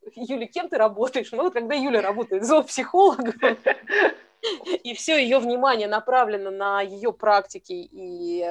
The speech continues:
рабо-, общение с коллегами, эфиры или там с клиентом, а, и она опускает руку и гладит собаку,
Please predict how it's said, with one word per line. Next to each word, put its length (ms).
рабо-, 300
общение 400
с 60
коллегами, 800
эфиры 400
или 120
там 160
с 60
клиентом, 540
а, 160
и 80
она 220
опускает 420
руку 220
и 20
гладит 320
собаку, 640